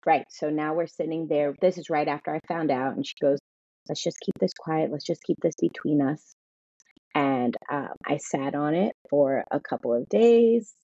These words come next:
and I had moments where I was, felt really, really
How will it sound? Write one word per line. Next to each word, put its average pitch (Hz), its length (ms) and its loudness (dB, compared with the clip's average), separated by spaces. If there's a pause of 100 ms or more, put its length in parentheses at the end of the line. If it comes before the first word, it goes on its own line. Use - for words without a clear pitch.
(140)
and 147 400 -6 (100)
I 120 80 -12 (160)
had 147 100 -4
moments 156 520 4
where - 140 -6
I 110 100 -8
was, - 180 -4 (220)
felt - 200 0 (320)
really, 175 680 2 (300)
really 151 400 6